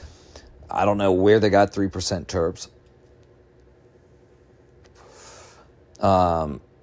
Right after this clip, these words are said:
and, and it's larfy, fluffy. I've been seeing some better nugs,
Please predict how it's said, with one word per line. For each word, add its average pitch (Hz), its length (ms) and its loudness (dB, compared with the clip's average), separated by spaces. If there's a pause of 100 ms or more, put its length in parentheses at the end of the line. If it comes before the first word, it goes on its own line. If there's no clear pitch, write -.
(1200)
and, 151 140 0
and 151 180 -2
it's 135 180 -2
larfy, 139 640 2
fluffy. - 1080 -2
I've 113 140 2
been 131 120 -2
seeing 170 320 -2
some 127 260 -4
better 117 340 2
nugs, 113 520 0